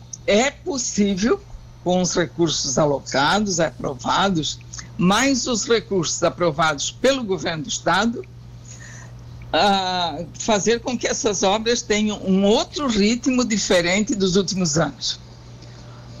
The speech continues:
É, lembrando que tanto em dois mil e vinte e um quanto em dois mil e vinte e dois,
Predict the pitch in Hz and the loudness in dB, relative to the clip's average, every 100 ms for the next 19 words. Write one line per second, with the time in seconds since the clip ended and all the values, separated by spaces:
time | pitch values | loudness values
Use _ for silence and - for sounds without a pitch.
0 | 214 165 170 170 160 151 - 165 165 165 | -2 2 4 4 2 0 0 2 2 2
1 | 165 233 247 196 - 165 160 - 247 277 | 2 4 2 0 0 0 0 2 0 2
2 | 254 240 220 233 226 220 202 196 165 147 | 2 2 2 0 0 0 -2 -2 -4 -4
3 | - 196 233 226 185 175 151 185 269 196 | 0 2 2 0 2 2 2 2 2 2
4 | 185 160 151 180 233 381 - | -2 -2 2 4 4 0 -6